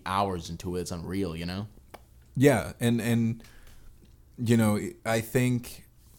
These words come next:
Speaker 2: I think a lot of it has to do with the cost of making these games nowadays.
Speaker 1: Mm-hmm.
Speaker 2: You know, you, you didn't have, you know, th-,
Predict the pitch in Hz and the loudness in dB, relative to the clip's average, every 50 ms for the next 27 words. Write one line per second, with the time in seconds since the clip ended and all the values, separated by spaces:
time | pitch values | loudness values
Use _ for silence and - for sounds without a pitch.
0 | - - - 139 156 180 196 190 160 143 135 135 143 151 143 139 127 135 127 - | -20 2 6 8 8 10 10 8 8 8 6 4 4 4 4 4 4 4 4 2
1 | - 120 120 127 117 113 98 - 104 - - - - 127 123 120 117 - - 107 | 0 2 2 4 4 2 0 -2 -4 -6 -4 -2 0 0 0 0 -2 -2 -2 -4
2 | 92 92 92 92 87 - - 92 92 90 90 87 - - 82 80 82 76 - - | -4 -4 -6 -6 -8 -6 -6 -6 -6 -6 -6 -8 -8 -8 -8 -10 -10 -10 -12 -12
3 | 76 78 80 78 78 - 50 - - - - - _ - - 104 104 85 92 - | -12 -10 -10 -10 -10 -10 -12 -12 -14 -16 -16 -18 _ -12 -8 -8 -8 -8 -10 -12
4 | - - - 120 117 117 117 117 113 110 98 117 87 127 131 127 135 143 147 147 | -16 -8 0 2 2 4 4 2 2 0 -2 -6 -8 -6 -4 -2 2 2 2 2
5 | 147 147 147 143 139 - - - - _ - - - - - - - - - - | 2 0 0 -2 -2 -4 -8 -14 -20 _ -20 -20 -20 -20 -20 -20 -20 -20 -20 -20
6 | - - - - - - 113 107 123 143 143 156 156 123 120 123 117 117 110 110 | -20 -20 -20 -14 -8 -6 -4 2 4 6 6 6 4 4 0 -4 -4 -6 -6 -4
7 | 113 117 117 113 113 104 92 92 90 85 - - 71 73 73 - 107 101 90 85 | -2 0 0 0 0 -2 -2 -6 -8 -12 -14 -14 -14 -16 -12 -8 -6 -6 -6 -8
8 | 80 101 - - - - - | -10 -12 -14 -14 -12 -12 -12